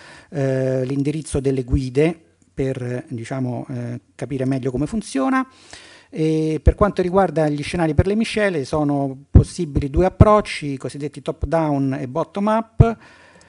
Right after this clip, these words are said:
Eh, il top down praticamente cerca di individuare, eh, la sostanza più pericolosa all'interno della miscela e su-, e trattare la miscela, eh, quindi individuare il cosiddetto lead component e trattare la miscela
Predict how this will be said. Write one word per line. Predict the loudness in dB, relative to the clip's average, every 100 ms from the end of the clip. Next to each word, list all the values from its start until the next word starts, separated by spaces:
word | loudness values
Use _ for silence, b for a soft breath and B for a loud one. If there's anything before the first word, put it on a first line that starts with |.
| B -6
Eh, | 0 2 2 2 0 0 -2
il | -4
top | -4 -2 0
down | 0 0 0 -2 0
praticamente | 0 -2 -2 -2 -2 -2 -2
cerca | -2 -2
di | -2
individuare, | 0 -2 0 4 6 4 2 -2 -6 _
eh, | -4 -2 -2 -2
la | -2 -2 -2
sostanza | -4 -2 -2 -2 -6 _ _ _ -4
più | 0
pericolosa | 0 0 0 2 0 -2
all'interno | -4 -4 -2 0
della | 0 -2
miscela | -4 -4 -2 -2
e | -4 -6
su-, | -6 -12 -6
e | -6 -2
trattare | 0 0 0 0 0
la | 0
miscela, | -2 -2 -2 -2 _ B B B
eh, | -6 -6
quindi | 0 0
individuare | 2 2 2 2
il |
cosiddetto | 0 -4 -2 0
lead | -2 -4
component | 2 2 2 0 0 -2 -6 B B
e | -10 -2
trattare | -2 2 0
la | 0
miscela | -4 -4 -4 -2